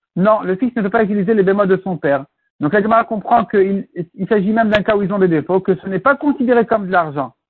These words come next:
malgré le défaut. Et la Gemara va répondre à la fin du, juste après la Mishnah, donc à, à la, à, par la, à la fin du, du, du Hamoud suivant, que non, s'ils ont un défaut, c'est comme de l'argent même,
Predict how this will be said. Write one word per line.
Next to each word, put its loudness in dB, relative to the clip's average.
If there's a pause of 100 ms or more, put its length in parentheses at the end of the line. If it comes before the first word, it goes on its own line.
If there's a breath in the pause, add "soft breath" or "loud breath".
malgré -2
le 4
défaut. 0 (460)
Et -6
la 2
Gemara 2
va -2
répondre -4
à -6
la -2
fin 0
du, -6
juste -8
après 2
la 0
Mishnah, -2
donc -4
à, -2 (100)
à -6
la, -6 (340)
à, -8
par 0
la, 0 (100)
à -4
la -2
fin -2
du, -2
du, -2 (160)
du -2
Hamoud 2
suivant, 0 (880)
que 4 (400)
non, 0 (120)
s'ils -6
ont 2
un 0
défaut, 0 (100)
c'est -2
comme 0
de -2
l'argent 0
même, 0